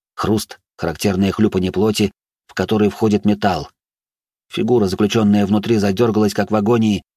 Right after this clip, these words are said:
и Травинка осознала, что только что у нее стало на одного товарища меньше. Затем пришелец-невидимка проделал то же самое со вторым обездвиженным пленником.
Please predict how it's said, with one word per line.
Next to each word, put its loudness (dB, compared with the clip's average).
и -2
Травинка 0
осознала, 0
что -2
только -2
что -2
у -2
нее 2
стало -2
на 0
одного 0
товарища -2
меньше. -4
Затем 0
пришелец-невидимка 0
проделал 0
то 0
же 2
самое 0
со -4
вторым 0
обездвиженным -2
пленником. -6